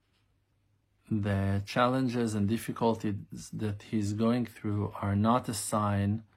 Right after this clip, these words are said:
for, uh, weakness or default of his spirit, of his soul. Just the opposite of that, that if a person has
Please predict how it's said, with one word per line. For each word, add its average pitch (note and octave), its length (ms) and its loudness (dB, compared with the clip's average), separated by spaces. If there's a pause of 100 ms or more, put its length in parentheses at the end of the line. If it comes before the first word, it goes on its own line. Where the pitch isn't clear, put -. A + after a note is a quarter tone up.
(160)
for, G2+ 560 -2 (360)
uh, G2 320 0
weakness G#2+ 760 0
or G2+ 560 -2 (120)
default G#2+ 540 0
of G#2 200 -4
his G2+ 420 -4
spirit, G2+ 520 -4
of G2 140 -6
his G#2 220 -4
soul. G2 420 -4 (680)
Just G#2+ 260 -4
the - 80 -2
opposite A2+ 680 -2
of G#2 120 -8
that, G2+ 440 -6 (580)
that G2+ 520 -2 (260)
if B2 240 -2
a A#2+ 60 -4
person A#2 420 -2
has G#2+ 600 -2